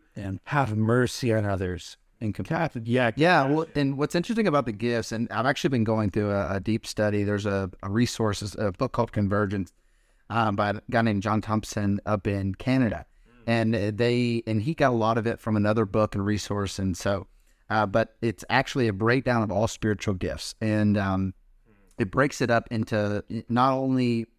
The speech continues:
Speaker 1: referencing First Corinthians twelve, which we know of as, like, the gifts of the Spirit.
Speaker 2: Yeah.
Speaker 1: Um, but it also does Romans twelve, where it talks about some of these, like, mercy, leadership,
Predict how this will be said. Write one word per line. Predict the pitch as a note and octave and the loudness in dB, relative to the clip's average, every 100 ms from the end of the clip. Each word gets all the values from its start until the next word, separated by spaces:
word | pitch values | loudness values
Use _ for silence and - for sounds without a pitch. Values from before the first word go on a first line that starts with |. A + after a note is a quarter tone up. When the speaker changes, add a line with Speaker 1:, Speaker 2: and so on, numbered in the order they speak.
| _ - | _ -2
Speaker 1:
referencing | A#2 A2+ A#2 - G#2+ | 0 0 0 0 0
First | A#2 - | 0 -2
Corinthians | A2 G2+ G#2 G2+ | -2 -2 -2 -2
twelve, | - A#2 A#2 C3 | 0 2 2 0
which | - | -2
we | A#2 | 2
know | A2 G#2+ | 4 4
of | A2 G#2+ | 4 2
as, | G#2 G2+ | 0 0
like, | G#2 - | -4 -4
the | G#2 | -2
gifts | A2 - | -2 0
of | A2+ G#2 | 0 0
the | |
Spirit. | G2+ - A2+ A2+ C3+ | -4 -2 0 0 0
Speaker 2:
Yeah. | G#2 F#2+ F2+ - | -2 -2 -4 -6
Speaker 1:
Um, | A2+ A#2 A2 G#2 | -2 2 2 0
but | A2+ | 0
it | A2+ | 0
also | A2+ - G#2+ | 0 -2 0
does | G#2+ G#2 | 0 0
Romans | F#2+ A2+ A#2+ G#2+ - | 2 4 4 2 0
twelve, | - G#2+ G#2 - | 0 0 0 -2
where | A2 | -2
it | G2 | -2
talks | A2+ A2 - | -4 -4 -2
about | G#2 F#2 | -2 0
some | A2 | 0
of | G#2+ | 0
these, | G2+ | -2
like, | G2+ - _ _ A2 | -6 -10 _ _ 0
mercy, | A2+ A#2 - B2+ A2+ A2+ G#2+ | 4 4 2 0 2 2 0
leadership, | G#2 A#2 A#2+ A#2 - A2 A2 - | 2 2 2 0 0 2 2 0